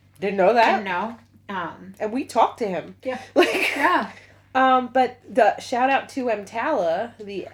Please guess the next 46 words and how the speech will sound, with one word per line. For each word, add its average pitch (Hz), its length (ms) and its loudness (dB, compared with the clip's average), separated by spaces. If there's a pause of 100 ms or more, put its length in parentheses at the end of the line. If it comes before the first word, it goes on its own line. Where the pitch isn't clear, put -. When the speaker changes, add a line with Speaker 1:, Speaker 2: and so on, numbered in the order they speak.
Speaker 1:
law 214 420 2
that 214 200 -2
prevents 214 480 -4
a 180 60 -4
hospital 185 400 -6
from 165 180 -12
turning 214 280 -6
you 165 160 -6
away 190 180 -6
now 156 180 -6
if 165 120 -14
you 160 60 -18
can't - 280 -10
pay. 196 60 -6
Speaker 2:
That's 185 220 0
right. 202 160 0
Speaker 1:
Because 196 240 -8
that 208 120 -4
Speaker 2:
And 208 100 -2
it - 60 -4
says 277 300 2
Speaker 1:
shit 311 100 0
Speaker 2:
it - 80 -12
on 214 180 -2
the 220 60 -6
wall 220 220 0
in 226 60 -6
the 233 60 2
Speaker 1:
Yeah, 294 120 6
Speaker 2:
hospital 175 240 -6
now. - 40 -10
Speaker 1:
'cause 180 140 -4
that 311 200 -2
happened 370 280 -2
all 370 160 0
the 359 60 -10
time. 320 500 -2
Speaker 2:
Yeah. 247 500 -2
Speaker 1:
Um, 247 260 -12 (480)
but 339 140 2
it, 349 320 0
I 285 100 0
mean, 302 180 -2
I 302 100 0
think 320 240 -6
it's, - 480 -8